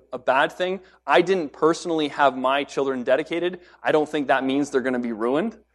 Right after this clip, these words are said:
Um, <laughs> I hope not. Otherwise, you steered me wrong. Uh, <laughs> but pastor, I asked him before the service, and, and he did have all three of his, um, boys dedicated, that, just a service. So I, I think there can be really good benefits to it. I just think we gotta make sure that we never make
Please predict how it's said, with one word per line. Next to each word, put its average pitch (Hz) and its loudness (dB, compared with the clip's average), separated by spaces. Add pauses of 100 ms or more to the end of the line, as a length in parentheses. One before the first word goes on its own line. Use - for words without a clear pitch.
(480)
Um, 127 2 (360)
<laughs> - -20
I - -16
hope 120 2
not. 143 4 (340)
Otherwise, 117 2 (320)
you - -20
steered 110 -6
me 107 -8
wrong. 104 -8 (460)
Uh, 135 -6 (180)
<laughs> - -18
but 185 8
pastor, 202 4
I 160 10
asked 185 4
him 208 -4
before 190 2
the 185 2
service, 185 4
and, 151 -2
and 156 -4
he 196 -6
did 196 6
have 151 4
all 151 6
three 156 -2
of 151 -2
his, 165 -4 (120)
um, 127 0
boys 123 -2
dedicated, 120 0
that, 117 -6
just 127 -12
a 127 -12
service. 113 0
So 135 0 (240)
I, 139 2
I 139 2
think 175 -2
there 160 2
can 135 -2
be 135 -2
really 151 2
good 139 -4
benefits 180 -2
to 214 -2
it. 196 4
I 123 2
just 127 -12
think 139 -8
we 127 -8
gotta 131 4
make 127 -4
sure 151 -2
that 139 -2
we 131 -4
never 131 0
make 131 -4